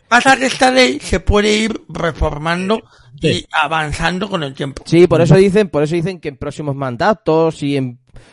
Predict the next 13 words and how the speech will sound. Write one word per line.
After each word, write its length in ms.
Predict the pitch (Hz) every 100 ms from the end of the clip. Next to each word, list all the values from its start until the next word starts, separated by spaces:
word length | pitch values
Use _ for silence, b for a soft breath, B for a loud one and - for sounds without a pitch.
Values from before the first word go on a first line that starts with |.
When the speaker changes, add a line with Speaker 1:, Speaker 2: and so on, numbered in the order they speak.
| _ -
Speaker 3:
próximas 420 | 156 160 160 -
ocasiones, 640 | 156 151 143 156 170 185 190
Speaker 2:
Sí. 60 | 139
Speaker 3:
eh, 260 | 135 123 139
si 140 | 135
se 120 | 131
tiene 140 | 131 156
que 60 |
reformar, 340 | 156 147 156 180
se 160 | 180
va 80 | 147
a 40 | 143
reformar, 580 | 147 - 127 113 107